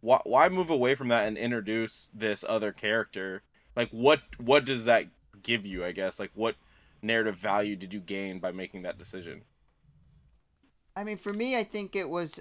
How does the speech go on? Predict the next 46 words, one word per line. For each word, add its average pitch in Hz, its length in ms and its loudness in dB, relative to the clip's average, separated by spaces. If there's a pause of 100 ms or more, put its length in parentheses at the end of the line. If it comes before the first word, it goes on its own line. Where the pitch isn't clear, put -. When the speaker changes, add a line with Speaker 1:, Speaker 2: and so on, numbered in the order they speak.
Speaker 2:
uh, 151 260 -2
they 165 180 -4
needed 180 300 -4
a 156 60 0
villain 135 560 -4 (840)
besides 156 520 -2
her, 143 360 -4
like, 143 180 -2
I 165 100 2
felt 220 220 -2
like 190 180 0
they 170 120 -2
needed 175 400 -4
to, 156 140 -8 (120)
to 143 120 -8
turn 156 280 -8
her 143 240 -6
into 127 760 -10
the 127 120 -12
good 120 200 -8
guy 117 220 0
again 117 440 -8
at 117 140 -12
the 113 120 -12
end. 127 300 -12 (220)
Speaker 1:
But 117 120 0
Speaker 2:
You 104 60 -6
know - 60 -6
what - 80 4
I 110 160 4
Speaker 1:
why? 170 40 -4
Speaker 2:
mean? 170 260 -8 (240)
Speaker 1:
Like, 104 240 -6
I, 107 60 -2
I, 113 240 4
Speaker 2:
I, - 260 -2 (100)
Speaker 1:
I - 60 0
feel 131 160 -4
like 117 100 -4
that's 113 220 2
not 113 160 4
Speaker 2:
I 113 40 2
Speaker 1:
the 180 80 -2
Speaker 2:
mean, 104 100 -2
the, 107 80 2
Speaker 1:
move. 104 280 -2